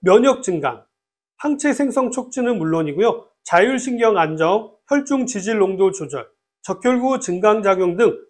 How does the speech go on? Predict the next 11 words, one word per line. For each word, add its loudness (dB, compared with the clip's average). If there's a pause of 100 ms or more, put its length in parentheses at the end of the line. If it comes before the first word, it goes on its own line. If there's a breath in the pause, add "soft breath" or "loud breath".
(100)
아주 0
다양한 -2
기능을 -4
기대할 -2
수 -12
있습니다. -14 (1400)
표고버섯은 2
유독 0
고기와 4
식감이 -2
비슷해서요. -2